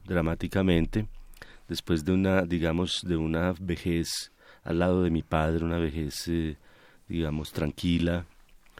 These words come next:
entre sus sesenta y ochenta años, em,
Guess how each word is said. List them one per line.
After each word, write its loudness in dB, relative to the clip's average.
entre -8
sus -4
sesenta 0
y -4
ochenta -4
años, 0
em, -2